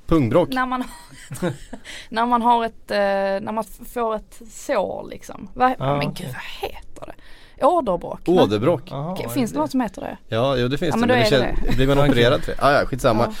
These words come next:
Speaker 1: Han var inte där i alla fall, men han har ju i alla fall satt ihop en,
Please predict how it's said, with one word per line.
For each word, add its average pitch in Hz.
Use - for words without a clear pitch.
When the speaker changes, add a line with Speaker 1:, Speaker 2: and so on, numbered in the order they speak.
Speaker 1:
Han 147
var 170
inte 151
där 180
i -
alla 175
fall, 131
men 131
han 127
har 139
ju 117
i -
alla 135
fall 139
satt -
ihop 135
en, 113